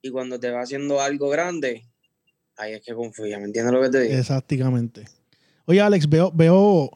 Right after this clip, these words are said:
Speaker 2: veo un cambio muy, bien diferente en ti, una, un tipo de madurez totalmente distinto, el que pudimos presenciar, pudiéramos decir,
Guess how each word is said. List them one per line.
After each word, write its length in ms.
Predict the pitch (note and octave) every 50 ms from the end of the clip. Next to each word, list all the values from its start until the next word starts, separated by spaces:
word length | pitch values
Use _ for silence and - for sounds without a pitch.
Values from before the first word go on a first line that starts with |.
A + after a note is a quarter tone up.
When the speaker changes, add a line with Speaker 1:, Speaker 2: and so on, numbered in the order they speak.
| _ _ _ _ _ _ _
Speaker 2:
veo 200 | - D3 F3 G3+
un 100 | A#3 A#3
cambio 500 | - - G#3+ G#3+ A3+ A3+ G#3 G3+ G3 F#3
muy, 220 | F3+ F3+ F#3 F#3+ - -
bien 420 | F3+ E3+ E3+ D3+ D3+ E3+ F#3+ G3
diferente 500 | G3+ A3 F3+ G3 F#3 F#3 F#3+ G3 F3+ G3
en 140 | F3+ E3 D3
ti, 240 | - F3 F#3+ F#3+ F3+
una, 380 | E3+ E3 E3+ F3 E3+ D#3 C3+ -
un 160 | D#3+ D#3 D3
tipo 160 | F3+ F3+ F#3
de 80 | G3+ G3+
madurez 320 | G3 F#3+ F#3 F#3 F#3+ F#3+ - -
totalmente 480 | F#3+ D#3+ D#3+ D#3+ E3 E3+ E3+ - F#3+
distinto, 640 | F#3+ F3+ D#3 _ - G3 G3 F#3+ D#3+ - D3 C#3 - _ _ _ _ _ _ _ _ _ -
el 140 | D3+ D#3 C#3
que 120 | D#3+ D#3
pudimos 400 | D3 D3 C#3+ C#3+ C#3+ D#3+ E3+ E3 - _
presenciar, 640 | - F3+ F3+ E3+ F#3 F3 D#3 - - F3 F3 F#3 F#3+ F#3 F#3 F3+ E3 D3 - -
pudiéramos 460 | C#3+ C#3 C#3+ C#3+ D3 E3 F3 F3+ F3
decir, 600 | F3+ D#3+ - E3+ F3 F3+ F#3+ F#3+ F#3+ F#3+ E3+ -